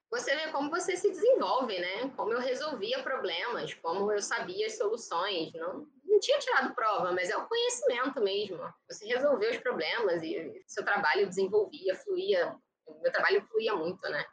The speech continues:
Teve bastante gente que não foi muito incentivadora, né? Porque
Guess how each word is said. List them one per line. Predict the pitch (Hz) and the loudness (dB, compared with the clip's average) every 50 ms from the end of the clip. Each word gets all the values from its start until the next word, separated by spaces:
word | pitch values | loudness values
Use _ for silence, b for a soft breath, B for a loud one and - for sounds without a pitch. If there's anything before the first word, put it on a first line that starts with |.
| _ _ _ | _ _ _
Teve | - 196 190 196 214 226 220 196 - _ | 0 0 0 0 0 -4 -6 -8 -2 _
bastante | 175 175 214 - - 202 220 226 | 2 2 4 2 2 0 2 2
gente | 214 208 262 - - - | 2 0 -2 -2 -4 -6
que | - 240 214 185 170 | 0 2 4 4 4
não | 160 170 170 - - 165 156 - - - | 2 0 -6 -10 -12 -12 -14 -14 -6 -2
foi | 208 185 | -2 0
muito | 180 175 175 175 190 | 0 0 -2 -2 -4
incentivadora, | 180 - 190 180 190 190 208 180 175 170 165 135 147 160 175 202 - 185 170 | -6 -4 -4 -4 -2 -2 0 4 4 4 4 4 6 6 6 6 6 2 0
né? | 160 160 170 - - - - | 0 0 -2 -2 -4 -8 -12
Porque | - - - - - 156 147 143 - | -14 -14 -14 -10 -8 -6 -6 -6 -8